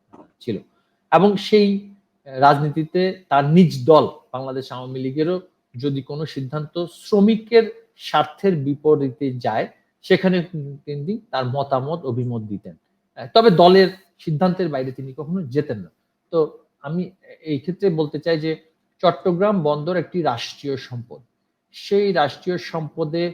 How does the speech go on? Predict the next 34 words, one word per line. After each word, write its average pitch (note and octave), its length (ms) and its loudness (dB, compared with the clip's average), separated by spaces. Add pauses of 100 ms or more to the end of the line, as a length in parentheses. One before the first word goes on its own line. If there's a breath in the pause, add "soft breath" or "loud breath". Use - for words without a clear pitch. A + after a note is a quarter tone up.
(120)
পরিচালনার A3+ 840 6
দায়িত্বে F3 340 2
যদি D3+ 220 -10
কোনো D3 520 -12
কোম্পানিকে C3 500 -10
প্রাইভেট A#2 400 -6
সেক্টরে A#2 380 -14
দেওয়া G#2 260 -10
হয়ে A#2 140 -12
থাকে, D3 280 -16
সরকার C#3+ 440 -6
যদি D#3 200 -8
সেটা D#3 240 -10
মনে C#3+ 260 -12
করে D#3 220 -4
যে F3 160 -2 (160)
সেটাতে D3+ 420 -8
এফিশিয়েন্টলি F#3+ 720 0
সেটা F#3 300 -2 (380)
রান C#3 260 2
করবে, B2 340 2 (120)
সেটা C3+ 140 -4
পরিচালিত E3 540 2
হবে A2 300 -8 (800)
এবং D#3 200 2
সেটা D3 220 0
আমার C3+ 180 -2
সরকার D3+ 400 -6
মনে G#3+ 220 2
করেছিল, D3+ 480 -2 (400)
সেক্ষেত্রে F#3+ 380 -2
তারা F3+ 220 -2
কনসিডার D#3+ 460 -2
করেছে। A#2 400 -10